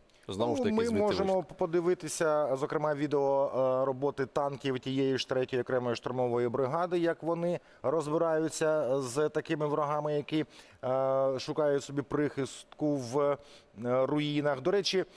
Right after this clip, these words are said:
Speaker 2: е, трошки, е, відійду в сторону. Е, прес-секретар російського диктатора Володимира Путіна Пісков в інтерв'ю одному з боснійських телеканалів, е,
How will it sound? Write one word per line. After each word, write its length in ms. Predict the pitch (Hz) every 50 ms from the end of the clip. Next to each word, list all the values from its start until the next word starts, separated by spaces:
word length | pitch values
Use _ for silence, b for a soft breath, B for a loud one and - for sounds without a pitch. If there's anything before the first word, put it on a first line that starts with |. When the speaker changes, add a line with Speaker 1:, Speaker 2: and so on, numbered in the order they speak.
| B B B B B 120
Speaker 2:
е, 360 | 127 131 135 135 135 131 120
трошки, 360 | - 151 156 139 - - 147
е, 560 | 147 147 139 107 120 131 131 131 131 127 127
відійду 380 | 127 131 131 131 131 127 143 139
в 100 | 127 113
сторону. 520 | - - - 185 190 190 180 170 156 135 - B B B B -
Е, 480 | 113 120 123 123 123 123 123 123 123 113 110 101 - - - - 110 123 107
прес-секретар 720 | - 156 156 - - 170 143 165 165 175 - 185 165 143
російського 560 | 123 123 127 135 127 - 143 123 - - 147 127
диктатора 460 | 135 120 - 139 131 - 139 127 131
Володимира 420 | 131 131 131 131 127 131 131 131
Путіна 500 | - - 139 135 - - 139 127 127 123
Пісков 560 | - 135 131 - - - 185 208 214 180 160 139
в 160 | 127 120 139 131
інтерв'ю 440 | 123 - 143 131 127 127 131 131 127
одному 400 | 120 120 113 123 123 120 117 110
з 40 |
боснійських 560 | 101 104 127 - - 131 120 104 - - 107 -
телеканалів, 580 | - 117 117 113 - 147 175 196 196 185 - - B B B B B B B B
е, 340 | 104 113 117 113 117 117 117